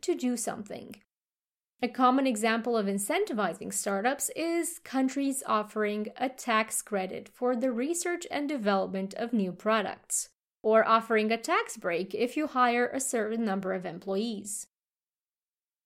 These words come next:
A third factor that we can't overlook is, of course, a good network.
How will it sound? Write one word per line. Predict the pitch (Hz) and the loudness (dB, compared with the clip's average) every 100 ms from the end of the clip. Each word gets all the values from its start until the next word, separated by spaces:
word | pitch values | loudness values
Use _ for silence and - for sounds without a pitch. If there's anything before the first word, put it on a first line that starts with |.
| _ _ _ | _ _ _
A | 233 | -2
third | 233 247 247 254 | 0 4 4 4
factor | 262 233 240 262 247 | 4 4 4 2 2
that | 220 202 | 2 0
we | 208 | -2
can't | 208 - 240 247 269 | -6 -4 0 2 2
overlook | 285 277 262 247 214 233 285 - | 2 2 2 2 4 2 0 -2
is, | 254 262 269 | 2 4 4
of | 269 - | 0 -2
course, | - 226 233 240 - | 0 2 2 -2 -2
a | 226 | 0
good | 190 175 214 208 | 0 2 0 2
network. | 208 196 208 190 - - - - | 0 0 -2 -4 -6 -10 -14 -20